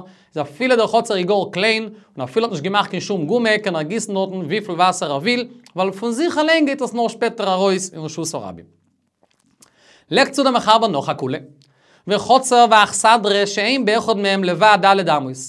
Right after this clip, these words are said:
זי גייט פאר זיין שט-, פאר זיין שטוב באטער א חצר, און ער האט נאך פאר דעם אכסדרה. אכסדרה, דאס איז א פרוזדור, שטייט דא אין פירוש, עס האט דריי ווענט,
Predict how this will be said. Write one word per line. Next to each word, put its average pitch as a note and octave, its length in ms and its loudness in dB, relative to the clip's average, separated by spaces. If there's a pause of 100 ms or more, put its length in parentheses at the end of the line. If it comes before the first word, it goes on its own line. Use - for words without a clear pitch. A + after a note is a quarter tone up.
(340)
זי - 140 -6
גייט A#3+ 200 2
פאר A#3+ 200 6
זיין A3 140 -2
שט-, G#3+ 140 -12
פאר A#3+ 260 4
זיין G#3 140 -2
שטוב G3+ 240 -2
באטער G3+ 260 -2
א - 20 -2
חצר, G3+ 400 -10 (640)
און F#3+ 80 -6
ער A3+ 80 0
האט B3+ 140 0
נאך A#3+ 120 0
פאר C4 240 6
דעם A#3+ 120 -2
אכסדרה. A3 580 0 (140)
אכסדרה, A3+ 580 0
דאס D3 220 0
איז - 0 -
א D#3 300 2
פרוזדור, A3+ 600 2 (340)
שטייט A3+ 260 0
דא G#3 60 -2
אין F#3 120 -2
פירוש, A#3+ 540 0
עס - 140 -8
האט A3 300 2 (180)
דריי F#3 320 0
ווענט, A3+ 440 -4